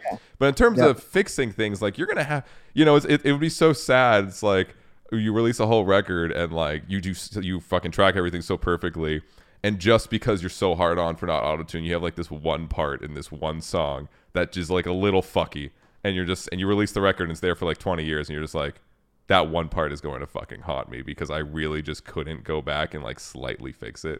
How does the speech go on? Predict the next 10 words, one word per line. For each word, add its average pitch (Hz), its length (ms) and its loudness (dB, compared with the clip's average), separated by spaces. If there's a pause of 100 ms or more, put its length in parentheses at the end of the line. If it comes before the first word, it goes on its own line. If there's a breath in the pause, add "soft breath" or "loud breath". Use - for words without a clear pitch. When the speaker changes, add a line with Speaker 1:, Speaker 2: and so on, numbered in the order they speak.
Speaker 2:
<laughs> - 60 -8
You 262 80 6
know 202 240 8
what 165 260 8
I 175 40 0
mean? 151 280 0
It's 139 220 -2
like 127 160 0 (400 loud breath)
Speaker 1:
I 113 80 0
know. 95 380 -4